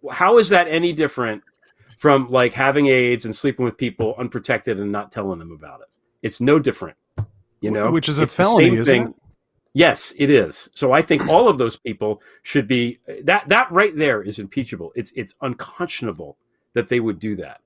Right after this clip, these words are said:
Speaker 1: And the Secret Service fucked up big time too, because they should have known and Biden should have been informed.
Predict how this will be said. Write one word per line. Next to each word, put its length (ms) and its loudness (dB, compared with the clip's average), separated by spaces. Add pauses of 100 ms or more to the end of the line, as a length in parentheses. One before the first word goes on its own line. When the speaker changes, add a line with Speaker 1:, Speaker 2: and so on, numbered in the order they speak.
(300)
Speaker 1:
And 500 -2
the 60 -4
Secret 340 2
Service 460 2
fucked 420 -2
up 160 -4
big 180 0
time 280 -4
too, 320 2 (120)
because 280 -4
they 140 4
should 200 -4
have 140 2
known 300 2
and 120 -4
Biden 320 0
should 160 -6
have 60 -6
been 100 -6
informed. 580 -10